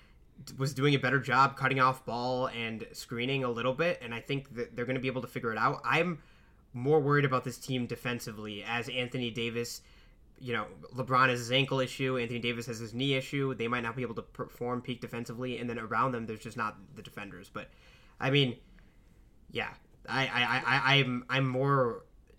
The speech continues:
uh, this is the most worried I've been about the Lakers' defense, uh, s-, in the Vogel era. And I, and I, and I asked you this question on the last podcast. I said, you, you, you were saying maybe Anthony Davis as a candidate for Defensive Player of the Year, but you have to have a good defense usually to win that award, and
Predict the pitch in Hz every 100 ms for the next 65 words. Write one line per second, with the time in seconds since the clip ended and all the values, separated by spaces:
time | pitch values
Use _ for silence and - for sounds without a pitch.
0 | _ - 135 151 151 151 151 143 123 135
1 | 127 120 110 120 117 110 110 104 104 117
2 | 110 117 113 120 113 117 104 101 - -
3 | 107 104 - - 123 110 117 107 110 110
4 | 98 107 110 123 147 135 151 147 185 180
5 | 139 - 117 - 107 107 113 - 101 98
6 | 101 98 135 - 107 - - - - -
7 | 131 135 123 127 - 135 143 139 139 120
8 | 135 127 123 127 123 127 120 120 110 -
9 | 127 117 110 113 123 117 107 117 104 104
10 | 160 120 101 - - 131 127 147 147 120
11 | 123 113 147 156 117 127 120 113 107 113
12 | 143 113 104 104 104 98